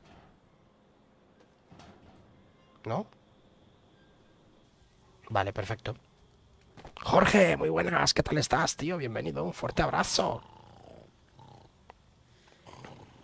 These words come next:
Oye, ¿y me lo puedo cargar? Nah, déjale. Es que si le meto un puño, a lo mejor.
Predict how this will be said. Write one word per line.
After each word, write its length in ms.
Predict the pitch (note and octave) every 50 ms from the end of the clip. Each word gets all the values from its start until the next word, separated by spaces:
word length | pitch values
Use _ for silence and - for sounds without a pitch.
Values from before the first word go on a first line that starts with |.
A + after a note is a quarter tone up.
| - - - - - - - - - - - _ _ _ _ _ _ _ _ _ _ - - -
Oye, 200 | A2+ A2 - - -
¿y 60 | - F#2
me 100 | F2+ F2
lo 80 | F2+ -
puedo 220 | - E2+ - -
cargar? 420 | - - C#3 G#2+ - F#2 A2 - - - - - - - - - - - - - A1+ - - - - - - - - - - - - - - - - - _ _ - - - - - - - - _ _ _ - - -
Nah, 280 | G#2 F#2+ F2+ F2+ - - - - -
déjale. 380 | F#2+ - - G2+ F#2+ F#2+ - - _ _ - - - - _ _ _ _ _ _ - - - - - - - - - - - - - - _ _ - - _ - - - - - - - - - - - - - - - - - - - - - - - - - - - - - - - - - - - - - - - - - - - _ _ - - - - - - - - - - - - - - _ _ - - _ _ - -
Es 140 | A2 - -
que 100 | - -
si 100 | - A2+
le 60 | A2
meto 200 | A2+ A2+ - A#2+
un 160 | A2+ A2 G#2+
puño, 400 | G#2+ - - A#2 A2+ G#2 A2+ A#2
a 40 | A#2
lo 100 | A2+ G#2
mejor. 360 | G2+ G2+ G2 - - A2+ A2